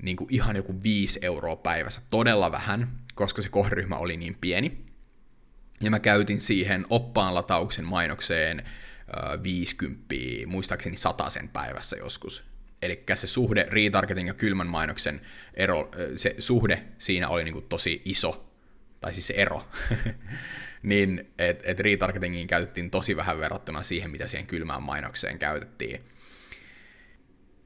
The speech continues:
Eli ensinnäkin mulla oli nyt se mainos, mitä näytettiin uusille ihmisille, suomalaisille yrittäjille – jossa mainostettiin sitä opasta.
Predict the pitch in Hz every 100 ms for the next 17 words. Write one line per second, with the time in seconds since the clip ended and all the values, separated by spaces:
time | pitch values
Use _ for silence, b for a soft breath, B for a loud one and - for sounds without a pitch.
0 | - - - - - 117 117 - - 143
1 | 156 143 127 117 120 120 104 95 95 -
2 | - 87 - 127 147 143 123 - - -
3 | - 107 104 98 92 - 98 92 90 92
4 | - 113 123 139 - 117 107 107 107 104
5 | 104 - - 117 107 101 95 101 90 107
6 | 98 95 90 95 90 92 - B B B
7 | B B - 104 104 101 101 95 - -
8 | 80 - - 156 117 107 -